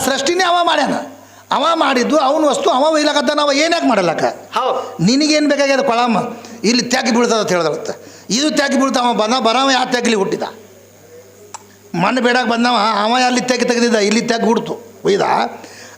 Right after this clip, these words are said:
Speaker 1: ಆ ಜಿಬ್ರಾಹಿಲ್ ಸಲಾಂ ಅವರು ಗಂಡ ಹೆಣ್ಣ ಗೊಂಬೆ ಎರಡು ಮಾಡ್ಬೇಕಾಗಿದೆ. ಶಿವ ಪಾರ್ವತಿಯ ತವ್ರ ಥರ ಆದಮೇಲೆ ಹವ್ವಾ ಅಲೈಹಿಸ್ಸಲಾಂ ಅಂತ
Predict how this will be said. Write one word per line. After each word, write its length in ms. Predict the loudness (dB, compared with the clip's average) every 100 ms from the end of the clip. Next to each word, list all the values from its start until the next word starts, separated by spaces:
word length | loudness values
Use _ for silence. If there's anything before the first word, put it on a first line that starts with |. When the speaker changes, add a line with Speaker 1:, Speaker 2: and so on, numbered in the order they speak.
| -4
Speaker 1:
ಆ 40 | -2 -2
ಜಿಬ್ರಾಹಿಲ್ 420 | 0 0 2 0
ಸಲಾಂ 240 | 0 0 0
ಅವರು 200 | 0 2 2 0 -2 -6 -8 -14 -20 -20 -20 -20 -20 -18 -4
ಗಂಡ 180 | -2 0 0
ಹೆಣ್ಣ 160 | 0 0
ಗೊಂಬೆ 240 | 2 2 2 2
ಎರಡು 160 | 2 0
ಮಾಡ್ಬೇಕಾಗಿದೆ. 600 | 0 0 0 0 0 0 0 -2 -6 -4
ಶಿವ 120 | 0 0 2
ಪಾರ್ವತಿಯ 400 | 0 0 0 0 0
ತವ್ರ 180 | 0 0 0
ಥರ 120 | 0 0 0
ಆದಮೇಲೆ 340 | 0 0 2 0 -2 -6 -4
ಹವ್ವಾ 160 | -2 0
ಅಲೈಹಿಸ್ಸಲಾಂ 400 | 0 0 0 0
ಅಂತ 120 | 0